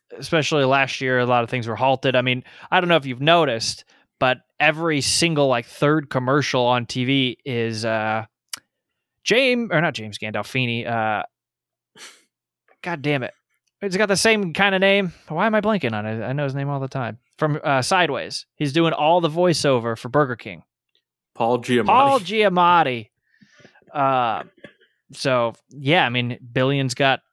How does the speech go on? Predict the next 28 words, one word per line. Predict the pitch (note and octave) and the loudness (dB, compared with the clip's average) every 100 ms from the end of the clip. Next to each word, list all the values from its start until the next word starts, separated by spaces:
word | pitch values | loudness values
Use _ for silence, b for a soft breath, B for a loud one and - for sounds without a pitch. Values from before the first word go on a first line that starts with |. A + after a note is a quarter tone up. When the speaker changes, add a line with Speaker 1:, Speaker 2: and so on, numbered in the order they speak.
| _ _ _ _ _ _ - | _ _ _ _ _ _ -2
Speaker 1:
put | C3+ | 2
on | C3 A#2 | 2 2
hold, | B2+ C3+ C#3+ C#3+ | 4 4 4 2
and, | A#2+ | 0
uh, | A2+ | 0
who | A#2 | 0
knows | C#3+ C3+ A#2 | 2 2 0
if | |
it's | G#2+ - | -4 -4
back. | A#2 A2+ G#2+ | 0 0 0
I, | A2 G#2 A2 | -2 -2 -4
I'm, | A2 A2 - _ _ _ B B B | -4 -10 -16 _ _ _ B B B
I | A#2 | -2
feel | B2 | 2
like | A#2 | 2
I'm | A2+ | 2
lost | A2 A2 G#2+ - | 2 2 0 -2
on | A2 | -4
it | G#2+ | -4
now, | A#2+ A#2 A2+ B B B - | -2 -2 -4 B B B -12
but | F#2+ | -10
he's | A#2 A2 A#2+ A2+ | -10 -6 -4 -4
scooping | - - - - - - D3 C#3 A2+ | -4 -6 -8 -6 -6 -2 -2 -2 -2
up | - - | -4 -4
this, | D2+ - - | -12 -8 -8
uh, | C#2 - - | -8 -10 -10
Cha-King | - - C3+ C#3+ A#2+ | -10 -8 -6 -4 -6
stuff. | - - G#1+ - - | -10 -12 -14 -18 -20